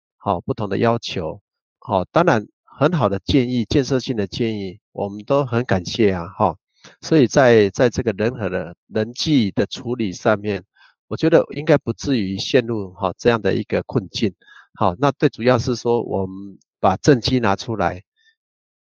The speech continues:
屏东市民，哦，就会成为强力的后盾。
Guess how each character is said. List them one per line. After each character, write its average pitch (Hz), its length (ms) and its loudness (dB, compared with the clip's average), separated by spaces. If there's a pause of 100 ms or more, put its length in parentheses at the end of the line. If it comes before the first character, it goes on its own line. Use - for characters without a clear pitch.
屏 123 140 -2
东 147 100 -2
市 160 220 -2
民， 92 200 -6 (400)
哦， 98 340 -2 (220)
就 156 140 4
会 143 80 6
成 - 180 -2
为 113 140 0
强 - 240 -4
力 120 100 0
的 101 140 -4
后 101 260 -4
盾。 98 180 -4